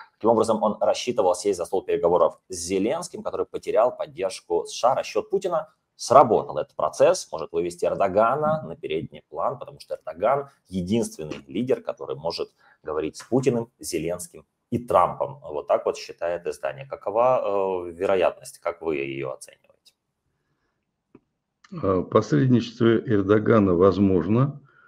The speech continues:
Speaker 2: Э, <clears throat> то есть, э, н-, кстати говоря, Эрдоган — это тоже еще одно, э, явление, так сказать, уже такое вот региональное явление. Это тоже, это тоже в конечном итоге трампизм. То есть, на самом деле, вот еще один,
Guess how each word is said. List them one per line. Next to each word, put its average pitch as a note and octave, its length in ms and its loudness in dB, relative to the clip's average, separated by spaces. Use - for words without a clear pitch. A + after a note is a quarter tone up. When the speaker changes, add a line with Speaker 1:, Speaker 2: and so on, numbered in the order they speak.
Speaker 2:
Э, E2+ 320 2
<clears throat> F#2 560 8
то A2 100 8
есть, - 300 0
э, E2+ 260 4
н-, E2+ 320 2
кстати G#2 320 4
говоря, G2+ 360 6
Эрдоган — G2+ 500 6
это F2+ 220 -2
тоже F2+ 360 4
еще F2 340 4
одно, F2 500 2
э, D#2+ 280 4
явление, G2+ 640 4
так - 160 -4
сказать, D2+ 260 -6
уже F2 240 0
такое E2+ 340 -2
вот E2 200 -4
региональное F2 640 2
явление. G2+ 520 2
Это - 160 -6
тоже, G#2+ 380 2
это F#2+ 200 -2
тоже A2 320 4
в G#2 80 -10
конечном G2+ 540 4
итоге F#2+ 280 2
трампизм. F#2+ 640 0
То - 120 -8
есть, - 160 -8
на D2+ 100 -4
самом F2+ 260 -4
деле, D#2+ 200 -2
вот D#2 180 -4
еще E2 360 2
один, F#2 340 0